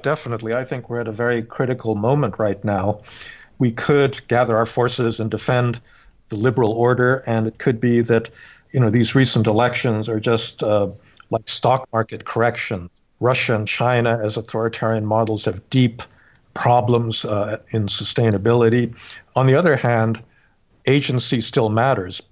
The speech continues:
Political choices made by leaders and by voting public still, uh, make a great deal of difference. And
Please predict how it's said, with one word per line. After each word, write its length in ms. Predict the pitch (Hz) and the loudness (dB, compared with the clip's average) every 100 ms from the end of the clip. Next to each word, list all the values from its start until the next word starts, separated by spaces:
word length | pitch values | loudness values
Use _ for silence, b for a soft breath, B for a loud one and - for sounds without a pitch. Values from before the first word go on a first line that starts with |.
| - | -6
Political 360 | 135 127 117 | -2 -2 -4
choices 540 | 113 120 113 - 110 120 | -4 -2 -2 -2 -6 -2
made 240 | 117 113 | 0 0
by 220 | 110 110 | 2 2
leaders 520 | 104 120 123 123 113 113 | 2 2 4 4 4 2
and 120 | 104 | 2
by 300 | 107 107 104 B B B | 4 4 0 B B B
voting 380 | 113 123 120 110 | 2 4 4 2
public 400 | - 113 113 104 | 2 0 0 -2
still, 580 | - 127 117 113 110 - | -2 2 4 4 0 -4
uh, 140 | 110 107 | -4 0
make 240 | 117 117 | 0 0
a 20 | |
great 280 | - 117 110 | 2 2 2
deal 180 | 110 95 | 2 2
of 80 | 98 | 2
difference. 520 | 147 - 92 95 - | 0 0 -4 -4 -4
And 280 | 104 104 | 0 0